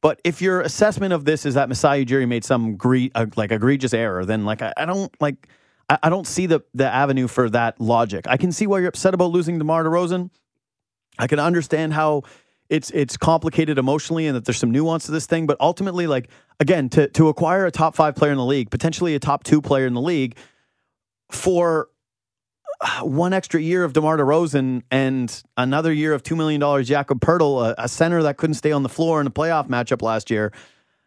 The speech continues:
Uh, like, I'm, I'm not seeing the, I'm not seeing the connection, people. Like, I'm just not. I think this takes the pressure off Masai from a logical standpoint, that people will look at this and say, "Masai made a good move.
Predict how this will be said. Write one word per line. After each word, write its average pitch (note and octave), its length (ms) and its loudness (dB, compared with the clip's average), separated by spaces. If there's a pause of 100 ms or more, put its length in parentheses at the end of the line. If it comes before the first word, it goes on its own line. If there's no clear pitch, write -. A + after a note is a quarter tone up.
(200)
Uh, - 60 -2 (180)
like, B2+ 240 -4
I'm, D#3 220 -2
I'm F3+ 100 2
not G3 180 0
seeing F#3 320 0
the, D3+ 280 -2
I'm D3 140 0
not E3 200 0
seeing F3+ 200 0
the E3+ 60 2
connection, E3+ 440 0
people. A2+ 280 -2
Like, G#2+ 140 -2
I'm C3 120 0
just C#3 140 -4
not. D#3 320 0 (320)
I - 80 -2
think E3+ 160 -4
this F#3 120 0
takes F#3 180 0
the F3 80 -2
pressure D#3 320 2
off C#3+ 100 -2
Masai C3 380 2
from B2+ 300 2
a - 80 -4
logical B2+ 420 2
standpoint, A2+ 460 -2
that G#2 120 0
people C3+ 220 0
will B2 100 2
look D3 160 -2
at E3+ 100 -4
this D3 180 2
and C3 100 -4
say, C3 120 2
"Masai D3+ 360 2
made E3 180 2
a D3+ 60 2
good C#3 180 2
move. C3 300 2